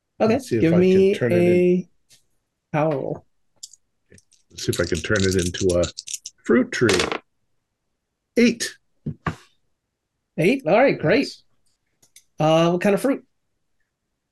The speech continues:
Speaker 2: Um, apples.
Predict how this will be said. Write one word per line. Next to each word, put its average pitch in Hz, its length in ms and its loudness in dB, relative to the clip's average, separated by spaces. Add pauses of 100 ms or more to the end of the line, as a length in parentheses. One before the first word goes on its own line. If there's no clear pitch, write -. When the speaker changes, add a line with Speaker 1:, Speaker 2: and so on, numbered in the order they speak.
(560)
Speaker 2:
Um, 117 760 0 (580)
apples. - 1080 -8